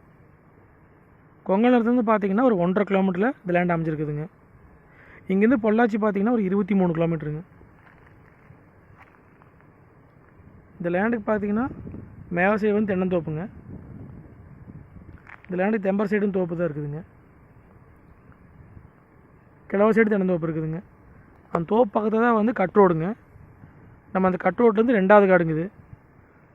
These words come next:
கட் ரோட்லேருந்து பார்த்தீங்கன்னா, நம்மளுக்கு தடம்னு பார்த்தீங்கன்னா, ஒரு பதினாறு அடி அகல மண் தடங்க. இந்த லேண்டுக்கு பார்த்தீங்கன்னா, கிணறோ சர்வீஸோ எதுவும் கிடையாதுங்க.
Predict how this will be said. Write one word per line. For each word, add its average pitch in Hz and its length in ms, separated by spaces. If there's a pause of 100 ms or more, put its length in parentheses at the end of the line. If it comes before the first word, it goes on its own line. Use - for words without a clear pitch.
(920)
கட் 196 180
ரோட்லேருந்து 247 340
பார்த்தீங்கன்னா, 226 340
நம்மளுக்கு 202 280
தடம்னு 214 260
பார்த்தீங்கன்னா, 208 340
ஒரு 220 100
பதினாறு 202 380
அடி 185 120
அகல 180 200
மண் 180 200
தடங்க. 170 320 (2500)
இந்த 170 100
லேண்டுக்கு 220 360
பார்த்தீங்கன்னா, 233 340
கிணறோ 214 360
சர்வீஸோ 208 380
எதுவும் 196 240
கிடையாதுங்க. 165 440